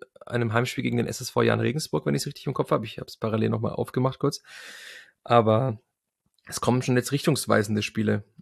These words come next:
Also, genau, Freitag, vierzehnter vierter gegen Jahn Regensburg zu Hause, also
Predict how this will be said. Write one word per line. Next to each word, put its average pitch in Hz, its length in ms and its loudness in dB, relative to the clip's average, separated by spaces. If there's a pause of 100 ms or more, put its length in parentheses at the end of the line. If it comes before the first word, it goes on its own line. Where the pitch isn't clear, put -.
(260)
Also, 107 520 -2 (280)
genau, 107 320 -2
Freitag, 107 360 2
vierzehnter 127 360 0
vierter - 220 -6
gegen 117 180 -2
Jahn 110 140 2
Regensburg 135 440 -2
zu 127 80 0
Hause, 135 280 4
also 117 300 -4